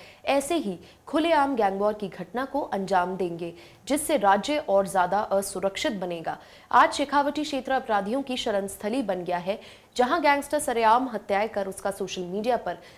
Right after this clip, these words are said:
कबूलनामा कर पुलिस तंत्र को खुलेआम चुनौती दे रहे हैं। पुलिस का इकबाल अपराधियों के आगे नमस्तक हो गया है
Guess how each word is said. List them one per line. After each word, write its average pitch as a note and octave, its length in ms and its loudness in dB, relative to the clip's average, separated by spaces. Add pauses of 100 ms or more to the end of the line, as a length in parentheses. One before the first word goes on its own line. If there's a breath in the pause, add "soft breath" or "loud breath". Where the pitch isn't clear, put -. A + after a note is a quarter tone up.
(160 loud breath)
कबूलनामा A#3+ 580 2
कर C#4 180 0
पुलिस A3 340 -4
तंत्र A3 280 -2
को C4 140 -2
खुलेआम F#3+ 400 -2
चुनौती F#3+ 420 -6
दे E3+ 140 -4
रहे E3+ 140 -2
हैं। E3+ 180 -10 (360 loud breath)
पुलिस D#4+ 280 0
का C4 140 4
इकबाल A3+ 340 2
अपराधियों A3+ 440 -2
के B3 120 -6
आगे F#3 300 0
नमस्तक F#3 480 -8
हो F#3 100 -6
गया E3+ 160 -4
है E3 180 -10